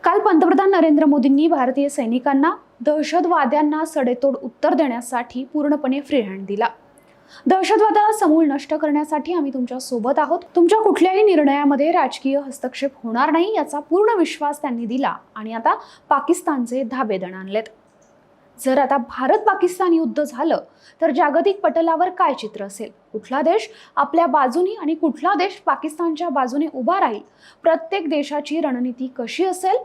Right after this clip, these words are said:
पहलगाम इथं झालेल्या दहशतवादी हल्ल्यानंतर अनेक देश भारताच्या बाजूने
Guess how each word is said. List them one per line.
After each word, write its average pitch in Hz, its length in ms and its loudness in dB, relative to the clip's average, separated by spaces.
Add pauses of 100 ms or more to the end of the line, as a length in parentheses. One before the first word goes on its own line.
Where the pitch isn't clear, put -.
(300)
पहलगाम 381 440 4
इथं 381 160 -2
झालेल्या 294 440 -2
दहशतवादी 262 680 -6
हल्ल्यानंतर 254 600 -4 (100)
अनेक 285 300 -4
देश 311 240 -4 (260)
भारताच्या 294 500 -2
बाजूने 269 420 -2